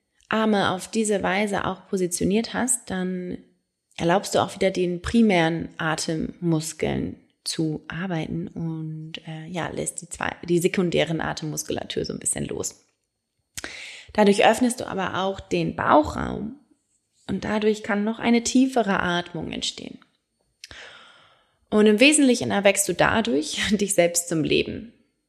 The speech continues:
indem du Bauch, Lungen und die Herzregion richtig aufbläst mit deinem Atem. Du bringst also wieder Mut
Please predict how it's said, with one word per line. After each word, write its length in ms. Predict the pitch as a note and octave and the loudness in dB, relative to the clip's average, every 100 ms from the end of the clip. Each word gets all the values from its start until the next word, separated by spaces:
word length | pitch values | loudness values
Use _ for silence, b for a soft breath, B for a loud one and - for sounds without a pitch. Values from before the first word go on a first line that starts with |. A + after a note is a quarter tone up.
| _ - | _ -8
indem 360 | F#3 F#3 F#3+ | -2 2 2
du 240 | F#3 E3+ E3+ | 2 0 2
Bauch, 680 | - G#2+ G#3 G#3 G3+ - - | 2 2 2 0 -4 -14 -2
Lungen 420 | G3 G3 G3 F#3+ | 4 4 2 -2
und 320 | F3+ - F#3 - | -4 -4 -6 -8
die 280 | - F#3 G3 | -10 -10 -8
Herzregion 760 | F3+ F3 - F3+ F3+ F3 F3 | -4 -2 0 -2 -2 -6 -6
richtig 420 | - G3 - - | -8 -10 -10 -4
aufbläst 760 | - F#3+ - F#3+ F3+ F3+ F3 - | -4 -4 -6 -2 -2 -2 -4 -6
mit 180 | F3 F3 | -8 -6
deinem 160 | E3+ | -6
Atem. 480 | F3 F3 - F#3 A3+ _ _ _ _ _ _ b b b b b b b b b b b b _ _ _ _ _ _ _ _ _ _ _ _ _ | -6 -8 -10 -12 -16 _ _ _ _ _ _ b b b b b b b b b b b b _ _ _ _ _ _ _ _ _ _ _ _ _
Du 100 | - | -16
bringst 380 | - G3+ G3 - | -4 -2 -2 -2
also 280 | F3+ F3+ F3 | -2 -2 -4
wieder 220 | F3 E3+ | -4 -4
Mut 540 | F3 G#3 G3+ F3 - | 0 2 2 -2 -10